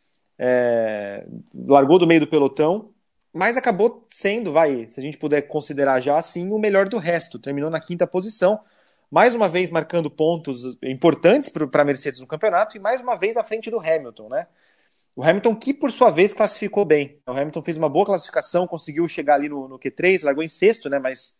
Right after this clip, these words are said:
de qualquer maneira, pareceu ser mais ou menos ali o que, o que a Mercedes consegue entregar de momento em classificação. Mas ali foi um, uma ocasião em que, ah, o safety car teve muita influência dali pra trás, porque mexeu diretamente com a estratégia, né?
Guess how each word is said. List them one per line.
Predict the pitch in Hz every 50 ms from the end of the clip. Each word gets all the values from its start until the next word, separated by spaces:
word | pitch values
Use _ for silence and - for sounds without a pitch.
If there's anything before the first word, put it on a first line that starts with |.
| _
de | _ -
qualquer | 139 - 165
maneira, | 156 143 139 143 151 147 123 98 - _ _ _ _ _ _ _ _ _ _ _ _
pareceu | 139 139 139 127 - - 151 147 143
ser | - - 151
mais | 143 139 131
ou | 139
menos | 143 143 135
ali | 135 131 139 139
o | 131
que, | - - 139 131 - _ _ _ - - - - - _ _
o | - 127
que | - 165
a |
Mercedes | 143 143 143 - - 151 139 -
consegue | - - 147 127 - 135 123 127
entregar | 131 - 139 135 123 123
de | 120 123
momento | 135 131 123 123 127 123 120 - 147
em | 165 180
classificação. | - 156 143 - - 156 - 202 202 - - 185 208 226 226 - _ _ _ _ _ _ _ _ _ - _ _ _
Mas | 151 165 190 196
ali | 214 202 226
foi | 220 - 226 233
um, | 233 233 220 196 196 190 190
uma | 190 202
ocasião | 214 202 - 202 202 175 185 185 175 170 180 190
em | 196 196
que, | 190 - 185 180 190 196 190 _ _ _ _ _ _ _ _ _ _ _ _ - _ _
ah, | - 139 139 139 135 135 135 131 127 127 123 -
o | 151
safety | 135 - 180 175 - - -
car | - - - 180 180 180
teve | - 190 175 180
muita | 175 180 220 254 - 254
influência | 226 - 220 202 175 175 185 208 196 - 156
dali | 139 147 151
pra | 151 156 151
trás, | - 165 156 170 170
porque | - - 175 _ - 190 170 160
mexeu | 156 170 185 175 - - 196 214 226
diretamente | 202 202 202 190 196 185 170 170 180 185 -
com | _ -
a | 185
estratégia, | 180 - - - 196 190 - _ 165 151 139 120 107 110 107
né? | 104 113 135